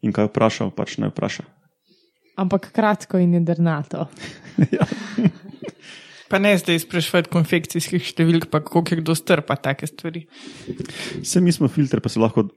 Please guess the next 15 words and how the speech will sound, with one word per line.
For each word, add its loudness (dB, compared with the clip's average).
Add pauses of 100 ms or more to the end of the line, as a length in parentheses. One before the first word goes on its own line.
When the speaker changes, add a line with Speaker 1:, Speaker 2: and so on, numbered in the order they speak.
(120)
Speaker 1:
odločimo, 0
kaj 4
ne 4
dati -2
v -4
epizodo. -4 (800)
<laughs> -6
Okej, 4 (340)
podcast 2
gostuje 2
na 2
medijski 2
mreži 4
Metina 0
lista. 0